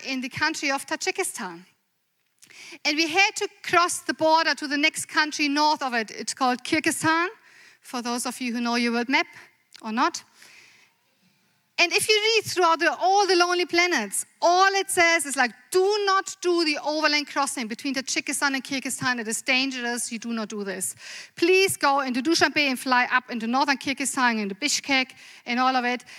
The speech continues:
But we were in Tajikistan, and we met the locals, and we talked to the locals. And we had friends there who were locals, and they said to us, "It is possible. You do not have to fly up to Bishkek and then travel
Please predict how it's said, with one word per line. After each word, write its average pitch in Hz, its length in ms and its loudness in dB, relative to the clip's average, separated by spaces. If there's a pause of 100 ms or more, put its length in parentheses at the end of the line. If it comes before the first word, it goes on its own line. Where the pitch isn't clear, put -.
But 269 160 0
we 359 160 4
were 359 400 4
in 285 100 -2
Tajikistan, 226 880 -2
and 254 120 -2
we 294 100 2
met 339 280 2
the 359 120 4
locals, 220 580 0
and 262 100 -2
we 269 80 0
talked 370 380 0
to 302 80 -2
the 262 140 0
locals. 220 580 0 (1400)
And 277 120 0
we 320 80 2
had 359 160 4
friends 392 420 0
there 247 240 2
who 349 220 2
were 254 80 4
locals, 220 520 -2 (200)
and 294 120 -2
they 320 120 2
said 320 220 0
to 320 80 -6
us, 302 340 0
"It 269 100 -8
is 285 220 0
possible. 190 580 -4 (1300)
You 302 120 2
do 339 120 0
not 339 140 2
have 330 140 0
to 302 80 -6
fly 294 340 2
up - 140 -2
to 285 100 -10
Bishkek 339 600 -4
and 269 100 0
then 277 120 2
travel 294 280 0